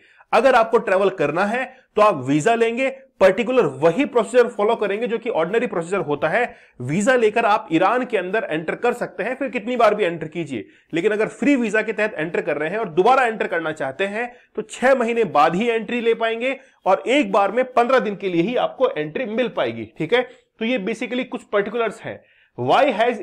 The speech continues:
Iran lifted visa requirement? आखिरकार ईरान ने ऐसा किया क्यों? देखिए, पहले ही मैंने आप लोग को बताया है कि ईरान जो है वो बूस्ट करना चाहता है अपनी इकोनॉमी को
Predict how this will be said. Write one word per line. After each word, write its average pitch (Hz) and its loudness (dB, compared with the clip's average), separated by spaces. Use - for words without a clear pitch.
Iran 175 0
lifted 240 -2
visa 226 0
requirement? 180 -2
आखिरकार 220 0
ईरान 185 -2
ने 214 -4
ऐसा 220 -4
किया 277 0
क्यों? 131 -4
देखिए, 185 -2
पहले 214 2
ही 277 0
मैंने 247 0
आप 202 -2
लोग 202 0
को 202 -2
बताया 160 0
है 156 -4
कि - -8
ईरान 202 0
जो 233 -2
है 208 0
वो 233 0
बूस्ट 226 0
करना 233 -2
चाहता 214 -2
है 220 -2
अपनी 202 -2
इकोनॉमी 185 -2
को 185 0